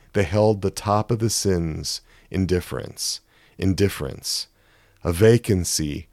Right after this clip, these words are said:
where human care should be," end quote. And again, I want to be clear that parts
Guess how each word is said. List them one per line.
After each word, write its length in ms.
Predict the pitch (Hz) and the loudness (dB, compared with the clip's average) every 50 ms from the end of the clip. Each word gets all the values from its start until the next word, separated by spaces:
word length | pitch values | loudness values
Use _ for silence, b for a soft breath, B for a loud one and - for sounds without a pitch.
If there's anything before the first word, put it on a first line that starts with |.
| _ _ _ | _ _ _
where 200 | - 90 87 85 | 0 0 0 0
human 480 | - - - 107 98 95 95 92 90 | 0 -2 0 0 2 2 2 0 0
care 380 | 87 - - 90 85 82 80 80 | -4 -4 -4 -2 -2 0 -2 -4
should 320 | 80 - - 78 - 82 | -6 -8 -8 -8 -10 -10
be," 420 | - - - 80 82 - 113 - _ _ _ _ _ _ _ _ _ _ _ _ - | -12 -12 -12 -10 -12 -12 -14 -16 _ _ _ _ _ _ _ _ _ _ _ _ -8
end 220 | 87 87 87 82 - | -6 -4 -4 -4 -6
quote. 320 | - - - - - - _ _ _ _ _ _ _ _ _ _ _ _ _ _ _ _ _ _ _ _ _ _ _ _ _ _ _ _ _ _ _ _ _ _ _ _ _ _ _ _ _ _ _ _ _ _ _ _ _ _ _ _ _ _ _ _ _ _ _ _ _ _ _ _ _ _ _ _ _ _ _ _ _ b b b b b b b b b b | -6 -8 -8 -8 -10 -18 _ _ _ _ _ _ _ _ _ _ _ _ _ _ _ _ _ _ _ _ _ _ _ _ _ _ _ _ _ _ _ _ _ _ _ _ _ _ _ _ _ _ _ _ _ _ _ _ _ _ _ _ _ _ _ _ _ _ _ _ _ _ _ _ _ _ _ _ _ _ _ _ _ b b b b b b b b b b
And 100 | 123 151 | 6 8
again, 300 | 156 160 170 160 151 - | 8 10 8 8 6 4
I 100 | - 143 | 4 2
want 220 | 160 190 220 233 | 4 4 4 4
to 40 | 214 | 2
be 460 | 165 160 147 139 143 139 135 123 110 _ _ _ _ _ _ _ - | 2 4 2 4 4 4 2 -2 -6 _ _ _ _ _ _ _ -18
clear 560 | - - - - 139 143 135 135 131 123 110 | -16 -16 -12 -8 -2 0 2 2 4 4 2
that 280 | 92 113 107 98 - - | 4 2 0 0 0 -4
parts 440 | - - - 143 156 175 165 - | -12 -4 -2 0 0 0 -2 -4